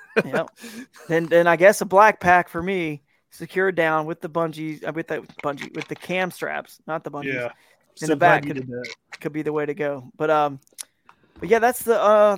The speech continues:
Speaker 1: uh, under seat, I guess. Uh, and the seat itself, we had thicker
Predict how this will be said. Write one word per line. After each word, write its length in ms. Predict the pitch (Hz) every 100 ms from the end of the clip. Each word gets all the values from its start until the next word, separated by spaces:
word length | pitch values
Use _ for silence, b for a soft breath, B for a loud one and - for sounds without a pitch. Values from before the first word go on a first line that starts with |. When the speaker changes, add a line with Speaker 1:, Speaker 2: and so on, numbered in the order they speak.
| -
Speaker 1:
uh, 160 | 170 -
under 200 | 190 202
seat, 380 | - 151 170 151
I 80 |
guess. 420 | 139 147 180 - 165
Uh, 360 | 156 151 147 - _ -
and 100 | 165
the 40 |
seat 280 | - 220 214
itself, 360 | 180 - 190 190
we 60 |
had 180 | 175 160
thicker 460 | 185 180 175 170